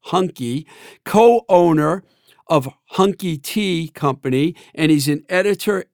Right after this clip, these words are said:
and a teacher. We hit on some topics that I never imagined <laughs> getting to here on Blowing Smoke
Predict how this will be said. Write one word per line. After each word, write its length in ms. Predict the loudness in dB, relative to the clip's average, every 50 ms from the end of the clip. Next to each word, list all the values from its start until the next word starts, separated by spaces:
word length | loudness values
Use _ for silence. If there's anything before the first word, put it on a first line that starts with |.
| -6
and 180 | -4 -2 -2 -2
a 80 | -2 -4
teacher. 580 | -6 -6 -6 -6 -6 -6 -8 -10 -12 -14 -16 _ _ _ _ _ -20 _ _
We 240 | -6 -2 0 0 2
hit 160 | 2 2 2
on 220 | 2 0 -2 -2 -4
some 200 | -4 -6 -6 -6
topics 600 | -4 -2 0 0 0 0 -2 -4 -6 -6 -6 -4
that 140 | -4 -2
I 240 | -2 -2 -2 -4 -6 -8 -12 -16 _ _ _ _ _ _ -6
never 380 | -2 0 0 0 0 0 0 0
imagined 1000 | 0 0 0 0 0 2 2 2 2 2 0 -2 -2 -2 0 0 -2 -2 -2
<laughs> 0 |
getting 480 | -2 -2 0 0 0 0 0 0 -2 -4
to 360 | -4 0 2 2 4 2 2 0
here 300 | 0 0 0 0 0 0
on 180 | -2 -2 -2
Blowing 320 | -2 -2 -2 0 0 -2 -2
Smoke 420 | -4 -4 -2 -2 -2 -2 -4